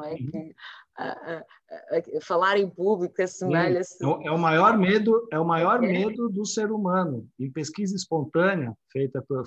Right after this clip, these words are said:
Speaker 2: feita pela, se não me falha a memória, pro jornal inglês, ele diz o seguinte: que falar em público,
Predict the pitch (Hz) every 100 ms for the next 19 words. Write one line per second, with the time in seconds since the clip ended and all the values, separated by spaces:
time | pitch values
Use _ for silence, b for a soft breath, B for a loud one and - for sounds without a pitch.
0 | - 143 135 131 135 127 123 120 117 -
1 | _ _ _ _ _ _ - 135 143 147
2 | 143 135 135 147 147 143 135 139 135 139
3 | 139 135 131 139 139 139 131 151 180 131
4 | - - _ _ _ _ _ _ _ -
5 | 131 135 156 156 - 160 156 - 160 160
6 | 151 165 196 - 175 208 165 127 117 110